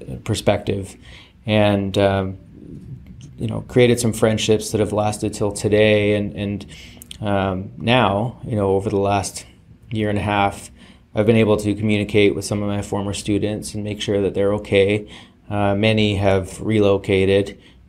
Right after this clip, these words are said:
um, some before the invasion, some because of it, but some are, and most are still there in place. And, uh, one classmate in particular,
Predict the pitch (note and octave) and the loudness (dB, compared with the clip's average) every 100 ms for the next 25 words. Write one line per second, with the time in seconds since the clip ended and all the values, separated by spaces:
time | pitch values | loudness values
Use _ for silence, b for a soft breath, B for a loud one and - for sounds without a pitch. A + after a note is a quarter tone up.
0 | A#2 A2+ G2+ G2 G2 F#2 A#2 G#2+ G2 G2 | -10 -4 -4 -4 -6 -2 0 0 0 -2
1 | - G2 G2 F#2+ F#2+ G2+ G2 F#2+ G2 F#2+ | 2 4 4 2 -4 -4 -2 2 2 2
2 | G2+ G2 G2+ G2 G2+ F#2 F#2+ F#2 F#2+ G2+ | -2 -4 -6 -4 -2 -2 -4 -6 -4 0
3 | F#2+ F#2+ G#2 - - G#2 - A#2+ A2 G#2+ | 0 0 0 -2 -2 -2 0 2 2 2
4 | G#2 - - A2 A2 G#2+ G2 G2+ - F#2 | 0 -6 -6 0 2 2 0 -2 0 2
5 | F#2 F#2+ F2 F#2 F#2+ - F2 F#2+ F#2+ - | 2 2 2 0 -4 -2 0 0 -2 -4
6 | F#2+ - B B B B - F#2+ F#2 E2+ | -4 -6 B B B B -4 0 2 0
7 | - G#2 G#2 F#2+ G2+ G2 G2+ G2 G2 - | 0 0 2 0 -2 0 -2 -2 -4 -4
8 | G#2 G#2 G2+ G2 F#2 | -2 0 2 0 0